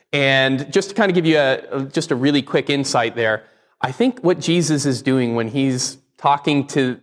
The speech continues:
these Jerusalemites, the, the religious leaders, who, remember,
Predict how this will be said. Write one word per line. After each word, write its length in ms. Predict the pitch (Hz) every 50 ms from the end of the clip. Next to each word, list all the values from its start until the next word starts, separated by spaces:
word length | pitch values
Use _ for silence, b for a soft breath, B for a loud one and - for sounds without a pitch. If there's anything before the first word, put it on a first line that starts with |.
| _
these 360 | 135 123 131 127 135 131 127
Jerusalemites, 840 | - - 135 120 127 139 139 - - 123 110 107 104 101 101 - - -
the, 180 | 123 117 113
the 140 | - 127 113
religious 460 | 117 117 127 135 123 135 127 - -
leaders, 520 | 131 123 120 113 113 104 101 101 - - b b b b b b b b b _ _ - 135
who, 160 | - 175 170 160
remember, 640 | 170 190 226 247 240 214 180 165 160 147 139 -